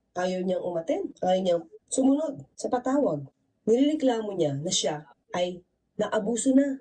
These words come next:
nagkaroon na ng trial by publicity. Yan din ang sinabi ng iyong anak na si V P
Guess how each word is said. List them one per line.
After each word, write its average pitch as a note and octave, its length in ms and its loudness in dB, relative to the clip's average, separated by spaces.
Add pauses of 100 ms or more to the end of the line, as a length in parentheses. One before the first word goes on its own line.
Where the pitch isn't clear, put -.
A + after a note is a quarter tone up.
(140)
nagkaroon F#3 560 -2
na F#3+ 160 0
ng - 160 -10
trial F3+ 560 -4 (160)
by F3+ 160 -2
publicity. F3+ 640 -4 (480)
Yan B3+ 160 4
din D#4 160 2
ang C#4+ 80 -2
sinabi C#4 400 -2
ng C4 160 0
iyong C4+ 240 -4
anak E4 160 -2
na A#3+ 80 -2
si B3 160 0
V B3+ 80 2
P C4+ 80 -2